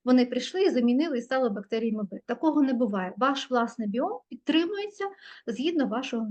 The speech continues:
генотипу, тобто кожного вс-, своє, своє власне. Е, однак будь-які пробіотики направлені на те, щоб підтримати, коли в тілі відбувалося, наприклад, там, отруєння або, е, якась хвороба, і ваш власний мікробіом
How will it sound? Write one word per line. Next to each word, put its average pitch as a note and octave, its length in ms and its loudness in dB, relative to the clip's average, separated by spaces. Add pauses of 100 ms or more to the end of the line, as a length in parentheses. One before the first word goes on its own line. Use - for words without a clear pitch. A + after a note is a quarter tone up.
генотипу, A3 500 -2
тобто A#3 220 -6
кожного D#4 460 2
вс-, - 260 -4
своє, C#4 680 0
своє C4 280 0
власне. G#3+ 380 -6
Е, - 1000 -8
однак C4+ 440 4 (160)
будь-які D4 500 0
пробіотики D#4+ 760 0
направлені A#3+ 480 0
на G#3+ 100 -4
те, G4 180 -4
щоб - 280 -6
підтримати, G4 800 -2
коли B3 520 2
в E4 140 -8
тілі C#4 540 -2
відбувалося, A#3+ 960 0
наприклад, G#3+ 500 -4
там, G#3+ 140 -2
отруєння A3 720 0
або, A#3 380 0 (340)
е, A3 240 -2
якась C4 600 -2
хвороба, G#3+ 760 2
і A3+ 200 -4
ваш A3+ 340 -4
власний G#3+ 320 -6
мікробіом B3+ 760 0